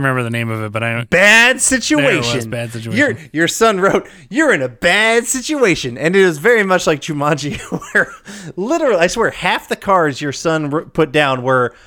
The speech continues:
Speaker 2: "go back to the beginning."
Speaker 1: Right.
Speaker 2: And so it, I, I couldn't get past, like, the fifth square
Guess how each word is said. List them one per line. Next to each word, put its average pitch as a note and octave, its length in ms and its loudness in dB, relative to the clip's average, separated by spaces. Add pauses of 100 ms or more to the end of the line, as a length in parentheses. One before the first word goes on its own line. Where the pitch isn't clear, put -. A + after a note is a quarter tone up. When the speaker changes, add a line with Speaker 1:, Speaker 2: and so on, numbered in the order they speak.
(180)
Speaker 2:
"go E3 160 2
back D#3+ 240 0
to - 80 -16
the C#3 80 -4
beginning." C3 440 -2 (200)
Speaker 1:
Right. - 100 -18
Speaker 2:
And D#3 160 0
so F3+ 680 2
it, G3+ 240 -6
I, F3+ 200 -8
I F#3 120 0
couldn't A#3 400 -6
get G#3+ 220 -2
past, G3 300 -2
like, F#3+ 140 -2
the C#3+ 120 -4
fifth - 580 -2
square D#3+ 640 -2